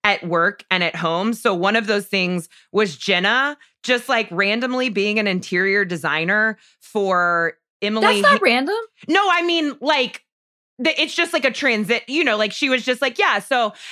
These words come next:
Speaker 1: after, after I left J Crew, well, then I just, you know, flawlessly got into interior design. And now I," like, it's just cool to see her at work, you know? Like, she's so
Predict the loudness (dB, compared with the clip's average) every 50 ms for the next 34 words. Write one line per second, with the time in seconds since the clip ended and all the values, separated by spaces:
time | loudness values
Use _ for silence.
0 | -2 0 0 0 2 2 2 2 0 -2 -2 -2 -2 -2 -2 -2 -2 -2 0 0
1 | 0 -2 -2 0 -2 -4 -4 -2 -4 -2 -2 -2 -2 -2 0 -2 0 0 0 -2
2 | 0 0 0 0 2 0 0 -2 -2 -2 -4 -4 -4 -10 _ -6 -2 -2 0 0
3 | 0 0 0 -2 -4 -8 _ _ _ _ -4 0 0 2 2 0 0 -2 -4 -2
4 | -4 -4 0 2 0 2 2 0 -2 -2 -2 -2 -2 -2 -2 -2 0 0 2 0
5 | 0 0 -2 -2 0 0 0 0 0 -2 -2 -2 -2 -2 -2 0 0 2 2 2
6 | 2 2 2 0 0 0 0 0 0 -2 -4 -10 -20 -20 -18 -4 -2 -2 -2 -2
7 | -4 -6 -6 -4 -2 -4 -4 -4 -8 _ -12 -8 -4 -4 -2 -2 -4 -4 -4 -4
8 | -4 -2 2 2 2 2 0 -2 -6 -6 -2 -2 -2 -2 -4 -8 -10 -6 -4 -2
9 | 0 2 2 2 2 0 -2 -2 -2 -6 -4 -2 -2 -2 -2 -4 -4 0 2 4
10 | 4 4 2 2 0 0 -2 -4